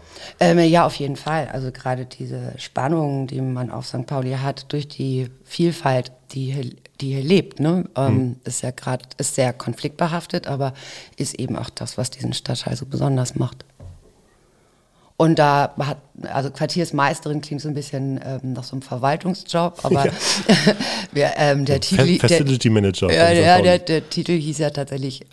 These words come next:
Speaker 1: ähm, Quartiersmanagerin, also
Speaker 2: Mhm.
Speaker 1: gemanagt, naja, was heißt schon managen, aber, ähm, grundsätzlich habe ich hier mit meinem Kollegen Lars Schütze zusammen ja jahrelang in erster Linie Kommunikationspolitik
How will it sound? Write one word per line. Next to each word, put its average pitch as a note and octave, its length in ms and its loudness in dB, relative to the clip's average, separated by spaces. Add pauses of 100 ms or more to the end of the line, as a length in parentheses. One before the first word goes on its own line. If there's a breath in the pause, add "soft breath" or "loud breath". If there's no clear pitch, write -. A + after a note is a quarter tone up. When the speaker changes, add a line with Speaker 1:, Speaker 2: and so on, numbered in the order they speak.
Speaker 1:
ähm, C3 380 -2
Quartiersmanagerin, C#3 1200 -2
also A2 180 0
Speaker 2:
Mhm. B2 80 0
Speaker 1:
gemanagt, A#2+ 500 -4 (100)
naja, A#2+ 200 -12 (120)
was B2 140 -14
heißt B2 200 -6
schon B2 120 -6
managen, C3 460 -4
aber, B2 260 -2 (640 loud breath)
ähm, C#3 460 2
grundsätzlich D3 880 -4 (260)
habe D3+ 160 -4
ich - 140 -10
hier C3+ 100 -4
mit C3+ 140 -6
meinem C3 180 -2
Kollegen C3+ 380 -4
Lars B2+ 220 -4
Schütze - 260 -10
zusammen B2 480 -2
ja A#2+ 160 -4
jahrelang B2 580 -6
in - 140 -8
erster C3 260 -6
Linie C3+ 220 -2
Kommunikationspolitik C#3+ 2000 -2